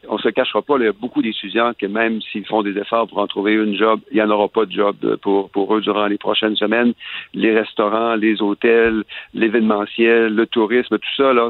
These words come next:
ça va partir éventuellement, mais ça va partir lentement. Fait que les,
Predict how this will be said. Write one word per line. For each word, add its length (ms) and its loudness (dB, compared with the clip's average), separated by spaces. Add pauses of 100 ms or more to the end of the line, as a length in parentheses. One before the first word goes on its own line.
(160)
ça 100 0
va 120 0
partir 600 0 (180)
éventuellement, 640 0
mais 180 0 (380)
ça 60 0
va 80 -2
partir 460 0
lentement. 500 0
Fait 100 -4
que 120 0
les, 200 0